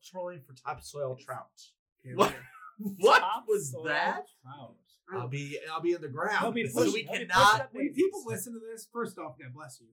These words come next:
Speaker 2: Second, like, this isn't just, like, us being punched, you know, like, being goofy 'cause we're tired late at night. This is, like, what he normally talks like.
Speaker 3: Yeah.
Speaker 2: This is
Speaker 3: Yeah.
Speaker 2: Stockpile at its best.
Speaker 1: I, I try. <laughs>
Speaker 3: So, okay.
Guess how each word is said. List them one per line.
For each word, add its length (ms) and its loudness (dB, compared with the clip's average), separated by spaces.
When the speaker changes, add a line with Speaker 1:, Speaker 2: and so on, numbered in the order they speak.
Speaker 2:
Second, 580 -4
like, 240 -12
this 200 0
isn't 240 -4
just, 180 -12
like, 200 -10
us 120 -10
being 240 -14
punched, 460 -20
you 200 -4
know, 100 -10
like, 140 -8
being 240 -2
goofy 360 -12
'cause 160 -14
we're 120 -12
tired 440 -14
late 180 -14
at 100 -20
night. 300 -14
This 220 0
is, 140 -10
like, 280 -8
what 160 -12
he 160 -8
normally 340 -12
talks 300 -14
like. 100 -8
Speaker 3:
Yeah. 280 -2
Speaker 2:
This 180 -12
is 180 -12
Speaker 3:
Yeah. 120 -4
Speaker 2:
Stockpile 380 -10
at 80 -20
its 220 -20
best. 400 -20
Speaker 1:
I, 360 -6
I 80 -16
try. 160 -16
<laughs> 220 6
Speaker 3:
So, 400 2
okay. 360 -2